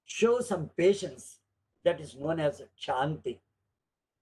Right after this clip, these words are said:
This is second quality required for Rishi. And then Anasuya, not feeling jealous of others' richness,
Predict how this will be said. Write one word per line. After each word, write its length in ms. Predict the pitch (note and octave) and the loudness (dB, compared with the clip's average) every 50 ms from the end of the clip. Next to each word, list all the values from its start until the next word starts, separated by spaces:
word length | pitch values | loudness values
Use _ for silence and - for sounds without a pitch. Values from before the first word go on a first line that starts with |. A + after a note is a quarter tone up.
| _ _ _ _ _ _ - | _ _ _ _ _ _ -6
This 160 | C#3+ - - | -6 -6 -6
is 160 | D#3 C#3+ - | -8 -6 -2
second 360 | - - - - D#3 D#3 D#3+ - | -2 -2 0 0 -2 -2 -2 0
quality 380 | - C3+ B2 A2+ G#2 - - _ _ _ _ _ _ _ _ _ _ _ | 0 0 0 -2 -6 -10 -16 _ _ _ _ _ _ _ _ _ _ _
required 400 | - C3+ - - - F#2 - - - _ _ _ _ _ _ _ _ _ | -6 -6 -4 -2 -4 -4 -4 -6 -12 _ _ _ _ _ _ _ _ _
for 180 | - D3+ D3 - - - _ _ _ _ _ - A2+ | -2 0 0 -2 -4 -18 _ _ _ _ _ -6 -4
Rishi. 300 | C3 C3+ - G#2+ G#2 - _ _ _ _ _ _ _ _ _ _ _ _ _ _ _ - - | -2 -2 -4 -6 -12 -14 _ _ _ _ _ _ _ _ _ _ _ _ _ _ _ -2 0
And 200 | - F3 F3 E3 | 0 2 2 2
then 280 | C#3+ D#3+ D3+ D3+ D#3 - - | 0 0 0 0 -4 -6 -8
Anasuya, 680 | A#2+ C#3 F3 F3+ - - E3 D#3 C#3+ C3 B2+ - - - - _ _ _ _ - | -4 0 0 0 0 0 2 2 2 2 2 0 -2 -4 -10 _ _ _ _ 0
not 280 | - D#3+ F#3 F#3 - | 2 4 2 2 0
feeling 440 | - - D#3+ D#3 D#3+ E3 D#3+ D#3 C3 | -4 -2 0 0 2 2 0 0 2
jealous 380 | G#2+ C3 C3+ D#3+ F3+ F3 - - | 2 2 4 4 2 0 2 0
of 160 | D3 C#3 - - - - _ - | 0 0 0 -4 -20 -20 _ -4
others' 380 | A#2+ C3+ - F3+ F3+ E3 - - | -2 0 2 2 2 0 0 -4
richness, 560 | D3 C3 B2 F#2+ - A#2 B2+ A#2 - - | -2 -2 -2 -6 -8 -12 -12 -14 -16 -18